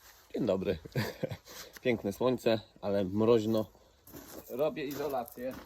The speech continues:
możecie popatrzeć sobie tutaj. Nie wiem, czy będzie widać. Izolacja inna niż wełna. Także sprawdzimy, jak to działa w praktyce. Sześćdziesiąt centymetrów, ładnie dechą kroimy,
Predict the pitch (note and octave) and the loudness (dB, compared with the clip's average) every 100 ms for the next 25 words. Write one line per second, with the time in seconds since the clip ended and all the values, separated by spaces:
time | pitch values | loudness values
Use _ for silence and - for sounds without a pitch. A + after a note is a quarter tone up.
0 | B2 A2+ A#2 A2 A#2+ - A2 A#2+ - A2+ | -12 -10 -8 -10 -12 -12 -8 -8 -8 -14
1 | - - B2 G2+ - - A2 A#2 - - | -12 -8 -8 -10 -16 -12 -8 -8 -10 -20
2 | - _ _ _ - - A2+ A2 G#2+ A2 | -20 _ _ _ -18 -12 -10 -10 -10 -10
3 | G#2+ G#2 G#2 F#2+ - - - - - - | -10 -10 -12 -6 -6 -6 -14 -16 -16 -20
4 | - - _ _ A#2+ C#3 D#3+ D#3+ E3 - | -20 -20 _ _ -6 -2 -2 -2 -4 -4
5 | E3+ D3 C3+ C3+ A#2+ - C3 A2 G#2+ A#2+ | -4 -4 -4 -6 -10 -4 -2 -2 -4 -6
6 | C3+ - - - - - - - - - | -8 -14 -18 -16 -16 -14 -14 -12 -14 -14
7 | - - - - - - - B2 A2+ A2 | -16 -14 -16 -16 -18 -18 -14 -12 -12 -8
8 | C3 B2 A2+ - G#2+ - - - C#3 A#2 | -4 -4 -6 -14 -20 -20 -20 -6 -6 -4
9 | C#3+ C3 B2 A#2+ - C3+ B2 A2+ G#2+ A2 | -6 -6 -6 -8 -8 -12 -6 -4 -4 -6
10 | - - A#2+ - - A#2 - B2 - _ | -14 -10 -10 -10 -18 -14 -6 -6 -8 _
11 | _ _ - - - - - - _ _ | _ _ -20 -20 -20 -20 -20 -20 _ _
12 | _ _ _ _ A#2+ A#2 A2+ A2+ G#2+ G#2 | _ _ _ _ -14 -12 -12 -12 -14 -14
13 | G#2+ G2+ B2 C#3 D#3+ D3+ C3+ C#3+ C3 C#3+ | -16 -16 -12 -8 -6 -8 -8 -10 -4 -4
14 | B2 G#2 A#2+ A2 B2+ - A2+ - - A#2+ | -4 -8 -12 -8 -8 -8 -14 -12 -12 -12
15 | B2 B2+ | -8 -10